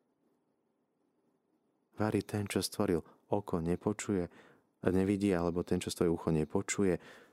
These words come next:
Boh by neučinil zadosť svojim vyvoleným, ktorí k nemu volajú do-, dňom i nocou. Nádherné vyjadrenie. Dnes sa obracia na nás,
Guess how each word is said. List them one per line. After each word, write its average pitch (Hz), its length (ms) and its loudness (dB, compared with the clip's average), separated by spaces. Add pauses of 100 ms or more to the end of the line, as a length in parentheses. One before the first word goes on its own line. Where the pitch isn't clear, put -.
(1120)
Boh 101 300 0 (1120)
by 95 300 2
neučinil 101 720 2
zadosť 85 480 0
svojim 90 320 -2
vyvoleným, 87 640 0
ktorí 80 240 -4
k - 160 -6
nemu 80 100 0
volajú 76 300 0
do-, 69 240 -6
dňom 85 240 0
i 73 60 -2
nocou. 80 580 -4 (1800)
Nádherné 76 400 -6
vyjadrenie. 76 640 -6 (1200)
Dnes 104 240 0
sa - 320 -4
obracia 82 480 -6
na 76 160 -8
nás, 78 480 -12